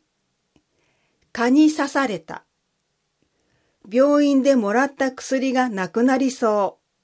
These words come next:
あなたの緊急性のない通報が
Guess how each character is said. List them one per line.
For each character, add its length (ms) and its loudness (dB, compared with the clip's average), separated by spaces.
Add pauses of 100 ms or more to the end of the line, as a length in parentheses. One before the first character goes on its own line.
(1800)
あ 120 -2
な 140 2
た 160 2
の 260 -4 (100)
緊 260 4
急 300 0
性 260 6
の 160 2
な 160 4
い 120 -2
通 300 -2
報 280 -2
が 260 -4